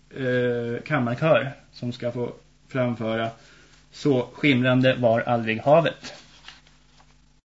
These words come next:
Ja, det var alltså Örebros, eh, eh, kammarkör där som framförde Så skimrande var aldrig havet. Och vi känner väl att sommaren är väl på intåg här nu då,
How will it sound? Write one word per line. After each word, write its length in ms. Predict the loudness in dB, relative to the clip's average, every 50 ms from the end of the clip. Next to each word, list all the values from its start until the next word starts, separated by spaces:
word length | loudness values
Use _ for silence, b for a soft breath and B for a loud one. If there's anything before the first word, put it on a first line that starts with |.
| _ _ _ _ _ _ _ _ _ _ _ _ _ _ _ _ B B B B B B B _ -2
Ja, 200 | 2 4 6 6
det 80 | 6 8
var 80 | 6
alltså 300 | 6 6 6 4 2 4 4
Örebros, 800 | 6 6 6 6 6 4 4 4 4 4 2 -2 -6 -10 -10 -4 0
eh, 320 | 2 4 4 6 4 4 2 0 -6 -12 -20 _ _ _ -18 -18 B B B B B B B B B B B B _ _ -8
eh, 360 | -4 -2 0 2 2 0 0 2
kammarkör 720 | 2 4 4 6 6 4 4 6 10 12 12 12 12 10
där 200 | 8 6 6 4
som 320 | 2 0 -2 -2 -2 0
framförde 640 | 2 2 2 2 2 2 2 2 2 2 0 -2 -4 -8 -16 -20
Så 360 | -12 -6 -4 -2 -2 -2 -4 -6 -4
skimrande 520 | 0 0 2 2 2 0 0 0 0 0
var 240 | 0 0 0 -2 -2
aldrig 400 | -2 -2 -2 0 0 0 0 2
havet. 640 | 6 8 10 10 10 10 8 6 6 4 -6 -14 -6
Och 200 | -4 -4 -4 -4 -6
vi 320 | -4 -2 0 0 0 0 -2
känner 300 | 0 2 2 4 4 4
väl 120 | 4 4
att 160 | 4 2 0
sommaren 400 | -4 -2 2 4 4 6 6 6
är 80 | 6 6
väl 160 | 6 4 4
på 340 | 2 0 0 2 4 2 2 0 -6 -14 -6 0
intåg 840 | 4 6 6 6 6 4 0 -4 -8 -14 -20 -6 0 4 4 4 6
här 160 | 6 4 4
nu 120 | 4 2 0
då, 140 | -2 -2